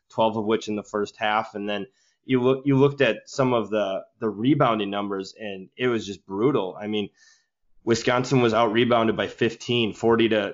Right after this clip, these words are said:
to fifteen, and, and you saw Rutgers with fourteen <laughs> offensive rebounds,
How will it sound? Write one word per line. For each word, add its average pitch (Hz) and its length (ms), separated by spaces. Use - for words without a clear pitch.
to 120 100
fifteen, 123 640
and, 98 220
and 113 140
you 110 60
saw 117 180
Rutgers 110 500
with 107 160
fourteen 131 800
<laughs> 135 220
offensive 120 580
rebounds, 110 580